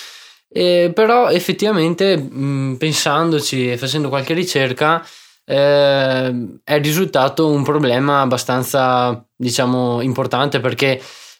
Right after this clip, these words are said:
eh, per tutto quello che riguarda il campo dell'analisi forense dei dispositivi mobili, eh,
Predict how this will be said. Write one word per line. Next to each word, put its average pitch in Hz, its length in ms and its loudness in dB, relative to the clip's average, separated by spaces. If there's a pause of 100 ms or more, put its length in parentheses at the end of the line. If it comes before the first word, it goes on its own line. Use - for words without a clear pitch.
eh, 123 400 0 (560)
per 135 140 -2
tutto 151 220 -2
quello 156 160 2
che 151 120 0
riguarda 135 420 2
il 131 80 0
campo 135 420 0
dell'analisi 127 720 0
forense 131 600 0
dei 110 100 -2
dispositivi 120 540 -2
mobili, 131 600 0 (520)
eh, 120 560 0